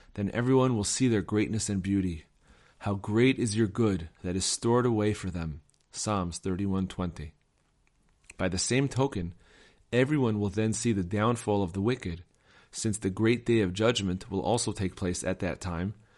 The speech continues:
when a person will be judged on his every deed, on every single detail, and they will not show any leniency for him on even the tiniest detail.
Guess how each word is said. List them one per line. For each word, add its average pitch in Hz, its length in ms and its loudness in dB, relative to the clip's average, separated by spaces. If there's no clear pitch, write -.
when 98 140 -2
a 87 60 -4
person 127 400 -2
will 113 80 2
be 98 140 0
judged 110 380 0
on 107 100 0
his 98 180 -2
every 117 300 0
deed, 107 380 0
on 110 180 -2
every 127 240 2
single 120 380 0
detail, 107 560 -2
and 104 120 -2
they 107 80 4
will 104 140 2
not 113 200 2
show 117 200 2
any 143 240 4
leniency 127 500 2
for 98 160 -4
him 95 260 0
on 101 140 -4
even 113 240 0
the 98 80 0
tiniest 120 720 -2
detail. 101 500 -4